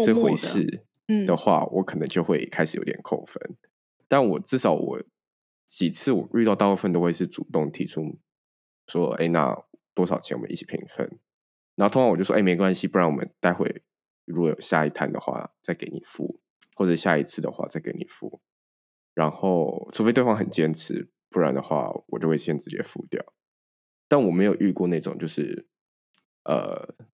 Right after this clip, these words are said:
Speaker 1: 坐在那边不讲话，然后就这样装作没这回事的。
Speaker 2: <laughs> 装作没这回事，这个有点，有点尴尬欸。可是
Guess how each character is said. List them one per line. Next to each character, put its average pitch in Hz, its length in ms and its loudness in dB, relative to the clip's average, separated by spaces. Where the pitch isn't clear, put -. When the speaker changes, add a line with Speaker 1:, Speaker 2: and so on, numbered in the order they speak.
Speaker 1:
坐 104 140 0
在 90 60 2
那 85 80 0
边 78 120 0
不 80 120 -6
讲 - 260 -6
话， - 480 -6
然 - 140 -8
后 - 140 -6
就 82 120 -6
这 80 140 -2
样 76 100 -2
装 82 220 -2
作 85 100 -4
没 - 140 -6
这 78 140 -6
回 - 140 -6
事 - 280 -10
的。 - 160 -14
Speaker 2:
<laughs> - 120 -16
装 294 300 -2
作 294 180 2
没 196 160 2
这 240 140 2
回 175 160 2
事， 214 320 0
这 294 140 0
个 226 120 4
有 190 200 4
点， 175 360 0
有 214 100 2
点 214 200 2
尴 185 260 2
尬 185 320 0
欸。 - 200 -10
可 254 120 4
是 247 80 2